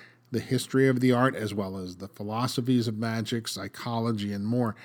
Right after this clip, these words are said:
Instead of just learning tricks, they were learning why the tricks worked, how the tricks were constructed, and where many of them originated.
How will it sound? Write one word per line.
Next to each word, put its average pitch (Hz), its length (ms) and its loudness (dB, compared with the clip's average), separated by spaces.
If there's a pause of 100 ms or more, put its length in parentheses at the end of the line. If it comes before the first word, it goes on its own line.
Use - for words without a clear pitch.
(280)
Instead 233 300 8
of 185 80 10
just 170 180 6
learning 170 320 12
tricks, - 300 4
they 123 180 4
were 139 160 6
learning 117 480 6 (340)
why 117 760 4 (160)
the 107 100 -4
tricks - 360 -2
worked, 90 400 -8 (160)
how 127 720 6 (120)
the 98 100 -6
tricks - 360 -4
were 92 100 -4
constructed, 95 800 -8 (460)
and 104 260 0
where 127 300 6
many 113 300 4
of 104 120 0
them 98 200 -2
originated. 98 720 0